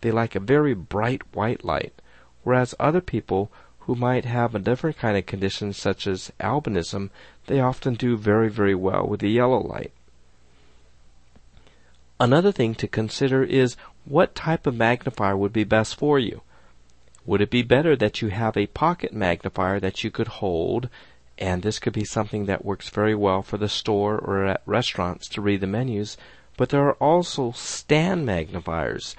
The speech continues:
Now, a stand magnifier has a handle that's very similar to a flashlight handle, and then there's a actual stand. Now, with this particular type of a stand magnifier,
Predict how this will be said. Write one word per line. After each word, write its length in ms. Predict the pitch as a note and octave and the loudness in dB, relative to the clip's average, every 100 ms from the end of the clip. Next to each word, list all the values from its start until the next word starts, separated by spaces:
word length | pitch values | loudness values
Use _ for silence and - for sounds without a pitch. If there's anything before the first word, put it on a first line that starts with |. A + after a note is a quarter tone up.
| - - - - | -18 -20 -20 -8
Now, 220 | A2 G#2 - | -2 -2 -2
a 80 | |
stand 440 | - - C#3 F3 F3+ | -4 0 0 2 0
magnifier 640 | G#2 F2 F#2+ - F#2 F2+ G2 - - - | 0 0 -6 -4 -2 -2 -4 -14 -20 -4
has 260 | A#2+ A2 | 2 4
a 80 | G#2 | 2
handle 520 | F#2+ - D#3 E3+ G2 | 0 0 0 0 -2
that's 240 | G2 G#2 - | -2 -4 -2
very 200 | - E3+ | -2 0
similar 460 | E3 - D3 C#3+ C3+ | 0 -2 -2 0 -2
to 340 | - B2+ A2+ | -4 -2 0
a 140 | F#2+ F#2+ | 0 -2
flashlight 760 | - - B2+ B2+ - C#2 - | -2 -4 -2 -4 -2 -2 -4
handle, 500 | - E2+ D2 F2+ B2+ - - - - _ | -6 -6 -4 -4 -4 -10 -20 -20 -20 _
and 200 | - B2 | -2 0
then 160 | D3 F3 | 2 2
there's 300 | D#3 C#3+ C3+ | 2 0 2
a 280 | B2+ A#2+ A#2+ - | 2 2 -2 -6
actual 480 | A#2+ B2+ - A#2+ G2 | -6 -4 -4 -2 -2
stand. 720 | - - - D#3 C#3 E2+ - - - - - - - | -4 -4 0 2 2 -2 -8 -18 -20 -20 -20 -20 -4
Now, 220 | G2 F2+ | 0 0
with 240 | F2+ F#2+ F#2 | 0 -2 0
this 180 | C3 | -2
particular 480 | - B2+ - B2 A2 | -2 -4 -4 -4 -4
type 300 | - A#2 - | -2 -4 -4
of 100 | - | -6
a 60 | G2 | -6
stand 500 | - - A#2 A2+ A2+ | -6 0 2 2 2
magnifier, 720 | G#2+ A#2 C#3+ C#3+ F#2 D#2 E2+ | 0 0 -2 -4 -2 -2 -2